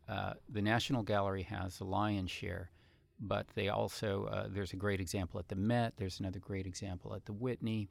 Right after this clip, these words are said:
and, uh, but they're small in number. I mean, I, I don't know the exact number of the specials, but it's, it's only a few dozen that have survived. We're not talking hundreds.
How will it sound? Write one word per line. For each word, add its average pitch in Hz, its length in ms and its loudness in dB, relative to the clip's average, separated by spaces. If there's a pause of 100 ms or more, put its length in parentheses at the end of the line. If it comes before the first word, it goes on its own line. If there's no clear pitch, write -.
(680)
and, 107 420 -2
uh, 110 140 -2
but 117 220 4
they're 131 240 4 (300)
small 190 440 2
in 139 120 6
number. 175 340 -2 (500)
I 127 40 0
mean, 120 360 0
I, - 260 -2
I - 40 2
don't 147 180 6
know 143 140 8
the 127 120 6
exact 117 440 4
number 110 300 2
of 92 100 -2
the 92 80 -2
specials, - 500 0
but 104 140 -2
it's, 113 480 -2
it's 110 240 -4
only 143 240 4
a 101 40 0
few 120 260 0
dozen 98 420 2 (200)
that 98 380 0
have - 200 -4
survived. - 580 -4 (460)
We're 104 80 2
not 101 140 2
talking - 360 0
hundreds. - 480 -10